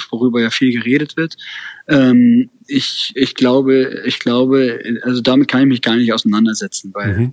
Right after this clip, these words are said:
Speaker 1: das bringt mir ja gar nichts. Ich habe genügend Herausforderungen zu meistern und das, äh, das hilft mir wirklich rational überhaupt nichts, äh, dadurch, äh, mir Druck aufzubauen und tue ich auch tatsächlich nicht, aber der Druck ist so oder so groß genug, ne?
Speaker 2: Mhm.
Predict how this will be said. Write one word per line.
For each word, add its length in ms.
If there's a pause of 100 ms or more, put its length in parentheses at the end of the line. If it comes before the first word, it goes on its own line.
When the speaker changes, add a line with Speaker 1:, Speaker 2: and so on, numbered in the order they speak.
(160)
Speaker 1:
das 880
bringt 220
mir 100
ja 80
gar 180
nichts. 220
Ich 100
habe 120
genügend 400
Herausforderungen 840
zu 140
meistern 540
und 160 (640)
das, 500 (100)
äh, 60 (640)
das 280
hilft 420
mir 480
wirklich 380
rational 540
überhaupt 380
nichts, 360
äh, 360 (520)
dadurch, 600
äh, 180
mir 200
Druck 300
aufzubauen 600
und 140
tue 180
ich 80
auch 100
tatsächlich 480
nicht, 220
aber 120
der 120
Druck 260
ist 120
so 120
oder 180
so 180
groß 320
genug, 400
ne? 140
Speaker 2:
Mhm. 260